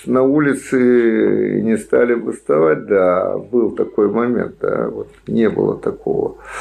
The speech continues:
Хотя, вы понимаете, с другой стороны, вспомним, если вот эти девяностые годы, а, вот этот путч девяносто один,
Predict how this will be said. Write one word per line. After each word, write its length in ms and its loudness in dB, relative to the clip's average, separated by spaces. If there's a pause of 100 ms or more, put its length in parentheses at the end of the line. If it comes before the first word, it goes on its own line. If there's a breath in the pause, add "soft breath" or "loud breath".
(340 loud breath)
Хотя, 460 2
вы 220 4
понимаете, 680 0
с 20 -4
другой 400 2
стороны, 840 2
вспомним, 580 0
если 480 -4 (200)
вот 200 0
эти 240 -2
девяностые 720 2
годы, 540 2 (760 soft breath)
а, 800 -2
вот 260 -2
этот 500 -2 (220)
путч 580 -2 (600 soft breath)
девяносто 680 2
один, 520 0